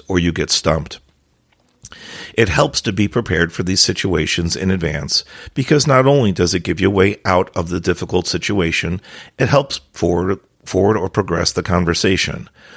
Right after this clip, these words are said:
With that said, you'll actually build up your confidence and be more prepared. You'll look more confident in the interview, not only with your spoken word, but with your body language. And we really haven't touched on body language, but body language is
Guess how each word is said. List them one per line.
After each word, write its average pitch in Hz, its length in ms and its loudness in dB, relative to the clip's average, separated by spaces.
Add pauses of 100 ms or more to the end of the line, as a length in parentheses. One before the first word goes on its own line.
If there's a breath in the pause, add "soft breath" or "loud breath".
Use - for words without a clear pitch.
(120)
With 127 220 2
that 139 220 4
said, 131 500 2
you'll 98 220 2
actually 104 380 0
build 85 240 4
up 87 120 0
your 104 120 2
confidence 78 760 -2 (360 loud breath)
and 87 200 0
be 90 180 2
more 90 260 0
prepared. - 680 -2 (260 loud breath)
You'll 87 120 -8
look 92 260 0
more 98 160 2
confident 98 560 0
in 104 140 0
the 98 100 4
interview, 87 520 -2 (320 loud breath)
not 95 200 2
only 101 260 4
with 95 220 0
your 82 80 -2
spoken 101 500 0
word, 98 280 2
but 87 160 -2
with - 160 -8
your 92 80 2
body 82 300 0
language. - 600 -12 (340 loud breath)
And 147 80 0
we 160 120 8
really 185 220 4
haven't 160 300 0
touched 120 300 0
on 95 140 2
body 87 260 4
language, 107 500 0 (300 loud breath)
but 110 160 -2
body 143 260 2
language 131 640 0 (120)
is 98 240 -2